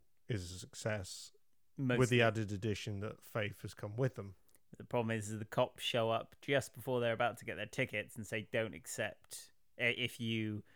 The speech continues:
Speaker 2: get anyone asking for tickets for these people, don't let them on the plane."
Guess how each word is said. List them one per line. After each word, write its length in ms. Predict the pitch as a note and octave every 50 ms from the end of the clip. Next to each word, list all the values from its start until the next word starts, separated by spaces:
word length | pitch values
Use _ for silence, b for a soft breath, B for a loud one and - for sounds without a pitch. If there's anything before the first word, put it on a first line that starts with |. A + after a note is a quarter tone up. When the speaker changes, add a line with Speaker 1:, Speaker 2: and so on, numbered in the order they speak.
| b b b b b b
Speaker 2:
get 120 | - B2 A2+
anyone 260 | A2+ A2+ A2 A2 A2
asking 300 | A2 A2 - - - A2
for 80 | - -
tickets 360 | - - A#2+ G#2+ A#2+ G2+ -
for 100 | - A2+
these 200 | G#2 A2 G#2+ G#2+
people, 600 | - - B2+ A#2 G#2+ - - G2+ G#2+ A2 A2+ A#2 - - _ _ _ - _
don't 280 | - A#2 G#2+ G#2 G#2 - - _ _ _ _ _ _ _ _ _ _ _ _ - - - -
let 140 | B2 A2 G2+
them 120 | A2 A2
on 80 | G#2+ G#2+
the 60 | G#2+
plane." 360 | F#2 - A#2+ A2 G2 G2+ G2+